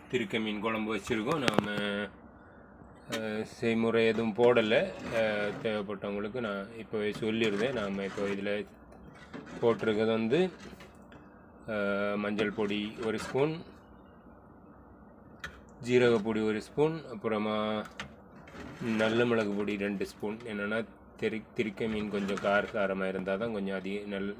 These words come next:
டேஸ்டா இருக்கும். அதனால நாம கொஞ்சம் நல்ல மிளகு ரெண்டு ஸ்பூன் சேர்த்துருக்கோம். அப்புறமா அஞ்சு ஸ்பூன் மிளகு பொடி, அஞ்சு,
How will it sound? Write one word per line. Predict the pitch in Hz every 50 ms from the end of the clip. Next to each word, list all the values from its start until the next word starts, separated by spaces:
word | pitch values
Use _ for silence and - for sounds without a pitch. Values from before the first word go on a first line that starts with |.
| 120 113
டேஸ்டா | 110 104 95 - - 107 98
இருக்கும். | 95 95 95 110 117
அதனால | 110 104 101 98 101 110
நாம | 110 104 104 101 113 143 170 - - - - - - - - - - - - - - - - - - -
கொஞ்சம் | - 110 104 98 101 101 98 101 101 98 98
நல்ல | 98 101 98 101 101
மிளகு | 98 98 98 95 95 104 135 156 175 - - - -
ரெண்டு | - 113 110 104 101 98
ஸ்பூன் | - - - 104 98
சேர்த்துருக்கோம். | - - 104 104 95 113 101 101 95 123 160 170
அப்புறமா | - - - - 107 101 104 107
அஞ்சு | 107 107 101 113 113
ஸ்பூன் | - - - 120 117 113 110
மிளகு | 110 113 113 120 120 120 120 110
பொடி, | 110 113 120 139
அஞ்சு, | 139 117 104 98 98